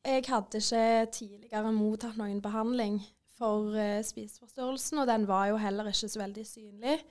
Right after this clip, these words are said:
fordi at jeg alltid har vært, eh, slanke som barn. Eh, så var anoreksien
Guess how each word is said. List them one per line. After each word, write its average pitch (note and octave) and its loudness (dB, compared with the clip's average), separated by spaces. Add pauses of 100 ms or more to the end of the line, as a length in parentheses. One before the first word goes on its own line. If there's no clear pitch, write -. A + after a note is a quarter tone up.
(420)
fordi G#3+ -2
at G#3 0
jeg G#3 -6
alltid G#3 -4 (400)
har G#3 -4
vært, - -10 (160)
eh, G#3+ -6
slanke A3+ -6
som G#3 -2
barn. A#3+ 0 (560)
Eh, A3+ 4
så A3 2 (140)
var G#3 0
anoreksien G#3 -2